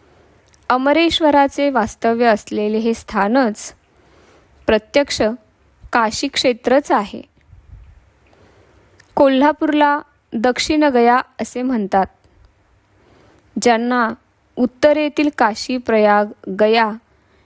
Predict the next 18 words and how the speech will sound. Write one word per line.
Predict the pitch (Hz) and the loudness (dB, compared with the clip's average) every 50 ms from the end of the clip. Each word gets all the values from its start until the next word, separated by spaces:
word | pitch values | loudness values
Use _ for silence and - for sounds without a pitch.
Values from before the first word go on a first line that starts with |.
| _ _ | _ _
ही | _ - 285 294 - _ _ | _ 0 0 0 0 _ _
त्रिस्थळी | - 254 277 302 330 - - - 339 294 294 294 | 0 4 4 4 4 2 2 2 2 2 4 4
यात्रा | 294 269 247 254 - - 262 262 | 2 2 2 0 -2 -2 -2 0
करता | 262 - 240 202 202 - - 220 | 0 0 -2 -2 0 0 0 2
येत | 214 220 214 - - | 2 0 0 -2 -2
नाही, | 220 202 185 214 226 233 269 302 - _ _ _ _ _ _ _ _ _ _ _ _ _ _ _ _ - - | 0 0 2 2 2 0 0 0 -4 _ _ _ _ _ _ _ _ _ _ _ _ _ _ _ _ -6 -2
त्यांनी | 220 208 202 214 233 269 269 226 240 - _ _ _ _ _ _ _ _ _ _ _ _ _ _ _ | -2 0 0 0 -2 -2 -2 -2 -6 -10 _ _ _ _ _ _ _ _ _ _ _ _ _ _ _
या | - 247 269 | 0 0 0
त्रिस्थळेची | - - _ - 247 285 320 302 - - 311 285 277 277 277 - - - 294 | 0 -2 _ 0 2 4 4 2 2 2 2 4 4 4 2 0 0 2 2
यात्रा | 262 202 185 - _ - 214 240 | 2 2 2 0 _ 0 0 2
करावी, | 285 - 320 269 233 202 190 208 214 262 - _ _ _ _ _ _ _ _ _ _ _ _ _ _ _ _ _ _ _ _ _ _ _ _ _ _ _ _ - _ _ - | 2 2 2 2 2 2 0 -2 -8 -12 -14 _ _ _ _ _ _ _ _ _ _ _ _ _ _ _ _ _ _ _ _ _ _ _ _ _ _ _ _ -20 _ _ 0
म्हणजे | 277 302 294 294 359 381 - - | 2 4 4 4 4 2 2 2
तेच | 339 330 359 349 | 2 4 4 2
पुण्य | - 349 - 339 311 277 269 285 330 | 0 0 2 2 4 4 4 4 2
प्राप्त | - - 240 190 - _ - 247 | 2 0 -2 -2 -4 _ -4 -2
होते. | 262 269 247 208 208 - 214 240 - _ _ _ _ _ _ _ _ _ _ _ _ _ _ _ _ _ _ _ _ _ _ _ _ _ _ _ _ _ _ _ _ - - - - - - - - _ - | 0 2 0 0 -2 -6 -10 -10 -10 _ _ _ _ _ _ _ _ _ _ _ _ _ _ _ _ _ _ _ _ _ _ _ _ _ _ _ _ _ _ _ _ -20 -20 -20 -20 -20 -20 -20 -20 _ -2
पण | 269 262 254 | 0 0 0
तुला | 240 254 254 247 254 262 269 | -2 -2 0 2 2 2 0